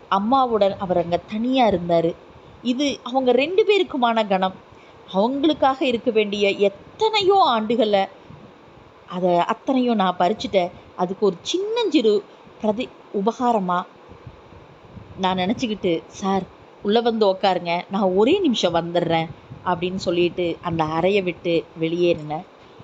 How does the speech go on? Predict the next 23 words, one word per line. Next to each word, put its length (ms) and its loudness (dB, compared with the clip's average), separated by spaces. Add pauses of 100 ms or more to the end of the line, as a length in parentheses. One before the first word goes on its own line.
(140)
ரொம்ப, 380 2
ரொம்ப 300 2
ஒரு 500 2
உணர்ச்சிகரமான 1160 0 (180)
கதை 340 -2
இந்த 200 -2
கதை. 320 0 (500)
இந்த 380 2
கதையோட 600 2 (100)
பாதிப்புல 500 -2
தான் 340 0
கேளடி 360 2
கண்மணி 500 0
படம் 360 -2 (340)
எடுத்திருப்பாங்களோ 800 0
அப்படின்னு 460 0
எனக்கு 340 -2
தோணுச்சு. 520 0 (540)
அ, 240 -2 (120)
சூடாமணி 420 2
அவர்களுடைய 540 2
கதைகள், 500 0 (420)
குடும்பம், 600 0